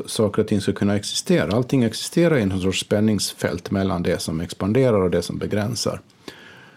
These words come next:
Så, så det är inte så att man kan bli av med det begränsande. Men om det begränsande tar överhanden över det expanderande,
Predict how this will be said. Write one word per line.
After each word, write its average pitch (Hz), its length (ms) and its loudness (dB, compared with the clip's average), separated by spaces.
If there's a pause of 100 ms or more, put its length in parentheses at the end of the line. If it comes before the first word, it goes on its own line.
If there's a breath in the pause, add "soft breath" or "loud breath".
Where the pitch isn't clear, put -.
(200 loud breath)
Så, - 340 0
så 117 140 2
det 107 80 4
är - 20 6
inte 139 140 0
så 156 100 0
att 123 100 -2
man 110 100 2
kan 104 160 0
bli 104 140 4
av 151 280 4
med 87 120 2
det 90 60 2
begränsande. 104 760 0 (120)
Men 110 220 4
om 117 140 4
det 113 80 2
begränsande 117 680 2
tar 107 180 2
överhanden 117 760 4
över 101 340 4
det 78 120 2
expanderande, 120 840 0